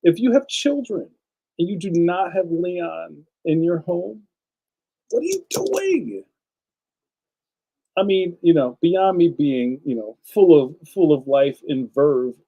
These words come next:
and, you know, being pretty good with words, I also am a pretty decent cartoonist, and I know how to tell a story.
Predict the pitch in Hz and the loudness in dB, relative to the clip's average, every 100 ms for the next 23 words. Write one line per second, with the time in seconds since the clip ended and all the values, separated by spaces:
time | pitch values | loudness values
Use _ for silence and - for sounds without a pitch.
0 | - 127 123 139 - 147 123 117 - - | -6 -4 -2 -4 -8 -6 -4 -6 -10 -16
1 | _ _ _ _ _ _ _ _ 131 147 | _ _ _ _ _ _ _ _ 0 2
2 | - 190 160 135 143 127 127 151 175 156 | 2 2 2 2 0 -2 -4 -2 0 -2
3 | 151 - - 214 202 220 254 233 220 196 | -4 -12 -8 -6 -4 -4 0 0 -2 -10
4 | _ _ _ - 269 262 226 247 226 233 | _ _ _ -10 -4 -2 -2 -2 -2 -6
5 | - 214 - 247 233 208 175 _ - - | -6 -6 -6 -6 -6 -8 -12 _ -20 -6
6 | 165 170 180 190 185 175 190 170 - - | 0 2 4 4 4 2 2 0 0 2
7 | 170 135 | 4 2